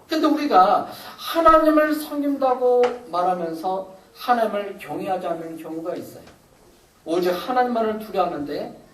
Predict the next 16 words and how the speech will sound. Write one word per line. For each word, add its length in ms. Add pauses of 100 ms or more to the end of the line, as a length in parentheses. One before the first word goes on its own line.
(100)
하나님 420
외에 260 (340)
다른 400
것을 340
두려워할 360
수 260 (140)
있다는 480
거예요. 160 (480)
그쵸? 260 (800)
다른 280
것을 260
두려워할 380
때가 240
있어요. 260 (680)
근데 200
그게 540